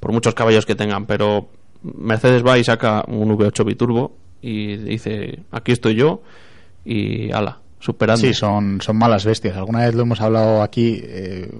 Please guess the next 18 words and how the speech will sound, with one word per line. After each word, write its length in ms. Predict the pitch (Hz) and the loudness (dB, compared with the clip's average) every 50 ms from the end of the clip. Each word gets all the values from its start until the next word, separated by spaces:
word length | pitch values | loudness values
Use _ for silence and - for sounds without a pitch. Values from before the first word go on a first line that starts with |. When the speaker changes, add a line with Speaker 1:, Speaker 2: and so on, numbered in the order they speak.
| - | -14
Speaker 2:
bueno, 180 | 117 101 90 78 | -14 -12 -12 -12
es, 160 | - - - - - - - | -14 -14 -16 -16 -18 -16 -10
y 40 | |
lo 100 | 123 110 | -6 -4
vuelvo 180 | 104 107 113 143 | -2 2 4 4
a 60 | 139 | 4
decir, 260 | 117 110 - 131 127 | 4 4 2 2 0
quinientos 460 | 113 - 107 101 107 113 135 139 127 117 | 0 -2 -2 0 2 2 4 4 4 4
diez 180 | 147 123 - | 4 2 2
caballos 360 | - 113 110 117 120 135 131 | 2 2 2 4 4 4 4
es 60 | 120 120 | 4 2
una 160 | 123 123 117 | 2 2 2
berlina 360 | 107 101 98 107 120 120 101 | 2 2 0 0 -2 0 0
media, 340 | 98 107 113 113 104 87 92 | 0 0 0 0 -2 -4 -6
o 20 | 95 | -10
sea, 320 | - - 104 98 98 101 | -10 -8 -6 -6 -4 -4
es, 320 | 101 104 101 - - - | -4 -6 -6 -8 -8 -4
eh, 260 | 117 113 107 104 101 | -2 -2 0 -2 -2